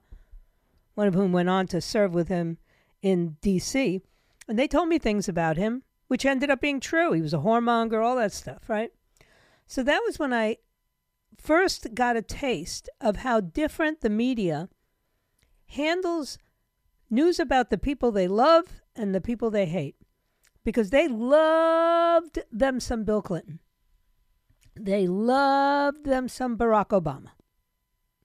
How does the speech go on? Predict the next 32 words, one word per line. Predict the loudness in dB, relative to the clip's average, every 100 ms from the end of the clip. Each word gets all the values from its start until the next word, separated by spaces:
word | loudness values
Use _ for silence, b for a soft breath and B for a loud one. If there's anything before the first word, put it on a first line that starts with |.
| _ b b b b -4
And | 0 0
you | 0
could | -2 -6
see, | -8 -2 -2 -4 -16 _ _ _ _ _ _ _ _
now | -2 -2 0
obviously | -2 -2 -2 0
the, | -2 -6 _ _
<clears throat> | 2 2 4
that | 2 2
was | -2
true | -2 2 4 4 0 -8 -20 _ _
of | 0 4
other | 4 4 0 -4 _ _ _ _ _ _
previous | 2 2 2 0 -2 -8 -14 _ _ _ _ -4
politicians | 0 2 0 -4 -4 -4
and | -2
presidents, | 0 0 0 -6 -8 -10
but | -2 -2 0
I | 0
wasn't | 2 2 0
on | 0
the | 2 2
air | 0
here. | -2 -6 -12 _ -20 _ _ -20 -20 _ _ _ -20 _ _ -8
But | -2
I | 0 2
was | 2 2
on | 0 -2
the | -6
air | -6
for | -8 -8
Clinton, | -4 -4 -4 -10